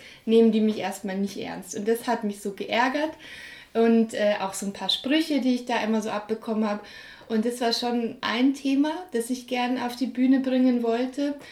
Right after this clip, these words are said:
Und sonst sind's eigentlich so Alltagssachen oder mir fallen so Verhaltensweisen auf, die mich stören, oder ich schnapp irgendwie komische Sätze auf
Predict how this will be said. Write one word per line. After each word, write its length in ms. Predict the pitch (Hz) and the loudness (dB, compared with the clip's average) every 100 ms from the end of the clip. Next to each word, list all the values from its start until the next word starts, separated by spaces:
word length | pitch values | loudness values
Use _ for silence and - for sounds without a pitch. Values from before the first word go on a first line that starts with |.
| - - - _ _ | -20 -20 -20 _ _
Und 420 | 247 247 247 240 | 0 4 6 4
sonst 580 | 240 214 233 277 277 - | 2 0 4 4 2 0
sind's 240 | 262 254 | 2 4
eigentlich 380 | - 202 226 233 | 2 0 0 -2
so 140 | - - | -6 -8
Alltagssachen 1040 | 180 220 240 262 240 - 233 233 233 233 | -4 -4 -4 -6 -6 -6 -4 -4 -4 -4
oder 200 | 202 196 | -4 -6
mir 220 | 196 196 | -8 -10
fallen 420 | - 208 185 190 | -10 -6 -4 -4
so 180 | 190 180 - | -8 -10 -12
Verhaltensweisen 880 | 202 - 240 247 247 233 214 220 226 | -14 -4 -2 2 2 2 -2 -2 -2
auf, 320 | 196 220 - | -4 -6 -4
die 120 | 220 | 0
mich 260 | 214 214 - | 0 0 -4
stören, 480 | - 214 214 214 | 0 2 2 -2
oder 180 | 190 190 | -4 -6
ich 140 | 202 - | -6 -4
schnapp 340 | 202 196 - | -4 -4 -4
irgendwie 380 | 208 202 190 190 | -4 -4 -6 -10
komische 420 | - 214 214 208 | 0 0 0 -2
Sätze 560 | 214 285 - 254 240 - | -2 -4 -2 -6 -6 -6
auf 300 | 220 240 | -4 -2